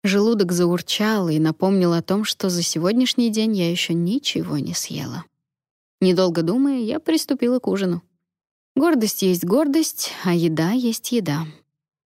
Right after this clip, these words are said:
Тому, кто однажды пожил на улице, это известно. Было вкусно, как и всегда во дворце. Когда я налила себе воды в чашу, то обнаружила на подносе маленькую глиняную бутылочку. Лекарство Грим от боли?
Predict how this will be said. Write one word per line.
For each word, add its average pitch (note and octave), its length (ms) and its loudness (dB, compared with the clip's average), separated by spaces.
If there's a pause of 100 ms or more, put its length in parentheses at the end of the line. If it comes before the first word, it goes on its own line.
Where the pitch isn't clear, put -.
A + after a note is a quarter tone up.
Тому, A#3 260 2
кто G#3+ 200 0
однажды G3+ 440 0
пожил F3 340 0
на E3+ 160 2
улице, F#3+ 500 -4 (180)
это D#3+ 280 -4
известно. - 560 -10 (1120)
Было F#3+ 220 0
вкусно, C4 480 -2 (160)
как - 220 -4
и G3 40 0
всегда E3+ 420 -2
во D#3 120 0
дворце. D#3 500 -6 (800)
Когда G#3 220 2
я A3 160 2
налила G#3+ 420 2
себе G3+ 320 -2
воды F#3+ 300 0
в - 40 -10
чашу, D#3+ 500 -4 (100)
то F3+ 180 -2
обнаружила A3 640 2
на G#3+ 100 0
подносе A3 560 -2
маленькую C4+ 680 0
глиняную A3 480 2
бутылочку. F3 800 -6 (720)
Лекарство F3+ 680 -4
Грим F3 340 0
от E3+ 100 0
боли? G#3+ 420 -2